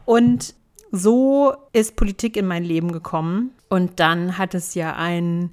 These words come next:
sehr, ähm, ein sehr sichtbares oder einen sehr sichtbaren Verlauf genommen, denn ich habe mich, jetzt muss ich mal kurz überlegen, wann es genau war, äh, ich würd mal sagen, so zwanzig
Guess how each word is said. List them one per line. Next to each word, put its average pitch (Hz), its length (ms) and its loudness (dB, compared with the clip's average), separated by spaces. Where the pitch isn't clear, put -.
sehr, 160 960 -2
ähm, 147 720 -10
ein 156 280 -8
sehr 160 240 -6
sichtbares 160 1200 -4
oder 165 140 -4
einen 156 160 -4
sehr 160 120 -2
sichtbaren 165 520 -2
Verlauf 165 560 0
genommen, 151 540 -4
denn 156 260 -6
ich - 240 -12
habe 160 280 -2
mich, 156 600 -6
jetzt 151 200 -12
muss 151 100 -2
ich 147 60 -2
mal 143 120 -4
kurz 165 180 -8
überlegen, 165 500 -2
wann 165 140 -2
es 156 120 -6
genau 147 360 -4
war, 208 440 4
äh, 180 160 -4
ich - 200 -10
würd 214 180 -6
mal 170 120 -4
sagen, 165 320 -4
so 151 120 -12
zwanzig - 960 -16